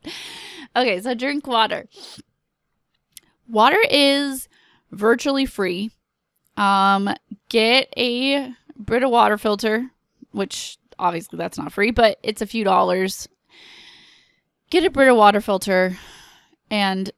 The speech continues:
drink filtered water. You don't have to spend a ton on bottles. You don't have to waste all the plastic. Honestly, that was something that held me back, was knowing that, like, how expensive bottled water is.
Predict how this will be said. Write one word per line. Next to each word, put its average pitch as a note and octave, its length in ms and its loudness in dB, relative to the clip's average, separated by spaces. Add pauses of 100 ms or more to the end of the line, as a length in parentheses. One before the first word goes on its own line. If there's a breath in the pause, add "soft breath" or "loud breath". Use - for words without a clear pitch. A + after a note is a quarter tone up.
(120)
drink A#3 340 -4
filtered A#3 400 -4
water. F#3+ 320 2
You F#3+ 220 -8
don't A3 300 0
have A#3+ 120 -6
to A#3+ 100 -4
spend A#3 280 -2
a A#3 40 0
ton G#3+ 600 -4
on G3+ 540 -10
bottles. G3 580 -2
You G3 80 -8
don't G3+ 100 -6
have G#3 80 -10
to A#3 80 -12
waste G#3+ 280 -6
all A3+ 60 -2
the A3 100 -8
plastic. G#3 640 -4 (420 loud breath)
Honestly, C#4+ 600 2
that A3+ 220 4
was B3 140 0
something B3 340 -2
that A3+ 180 -2
held G3 300 -2
me G3 140 -2
back, F3 420 0
was G3+ 260 -6
knowing G#3 380 -2
that, A3 180 -2
like, F#3+ 140 -4
how G3 200 -2
expensive F#3+ 540 -6
bottled F#3 300 -2
water F3+ 320 -2
is. C#4+ 320 -2